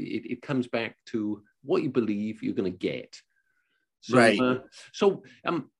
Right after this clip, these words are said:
Speaker 1: what is it you, that you, you know, uh,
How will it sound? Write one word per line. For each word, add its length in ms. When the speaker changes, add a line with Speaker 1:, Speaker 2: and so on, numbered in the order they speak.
Speaker 1:
what 300
is 140
it 80
you, 320
that 180
you, 200
you 100
know, 260
uh, 300